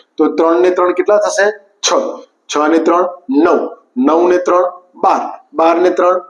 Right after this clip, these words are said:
પંદર. અને પંદર ને ત્રણ અઢાર. ઓકે, આ બધા જ નો સરવાળો અઢાર સેન્ટીમીટર, જે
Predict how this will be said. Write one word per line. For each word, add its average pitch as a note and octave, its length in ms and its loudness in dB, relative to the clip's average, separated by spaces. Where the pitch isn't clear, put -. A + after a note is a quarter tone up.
પંદર. F#3 300 0
અને C#3+ 160 0
પંદર C#3+ 320 2
ને E3 100 2
ત્રણ F3 280 0
અઢાર. D#3+ 280 -2
ઓકે, F#3+ 200 0
આ C#3+ 100 0
બધા D#3 540 2
જ G3 160 -6
નો F3 180 2
સરવાળો D3+ 600 2
અઢાર D#3 400 2
સેન્ટીમીટર, D3+ 600 0
જે D3 140 0